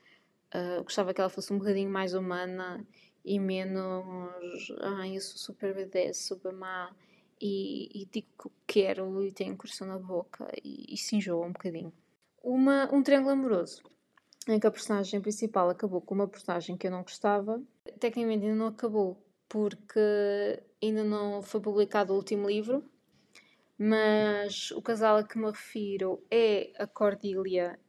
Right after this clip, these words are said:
e o James, do Chain of Iron, da Cassandra Clare, da, portanto, a trilogia The Last Towers. Eu acho que o James podia sair de cena,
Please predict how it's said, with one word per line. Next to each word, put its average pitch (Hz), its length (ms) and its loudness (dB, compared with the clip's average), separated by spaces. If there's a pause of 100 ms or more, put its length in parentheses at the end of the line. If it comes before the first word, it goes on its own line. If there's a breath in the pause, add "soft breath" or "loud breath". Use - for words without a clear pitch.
e 233 200 2
o 208 80 0
James, 185 760 -2
do 190 160 -8
Chain 180 220 -4
of 170 160 -6
Iron, 175 440 -2 (280)
da 196 120 -6
Cassandra 175 420 -6
Clare, - 380 -8 (920 soft breath)
da, 185 400 -2
portanto, 180 360 -4
a 190 40 -4
trilogia 185 600 0
The 185 120 -2
Last 180 300 0
Towers. 175 640 -2 (240)
Eu 247 300 4
acho 240 640 0 (240)
que 185 360 2 (300)
o 262 240 2
James 190 680 0 (320)
podia 220 280 6
sair 214 240 0
de - 100 -12
cena, 165 420 -4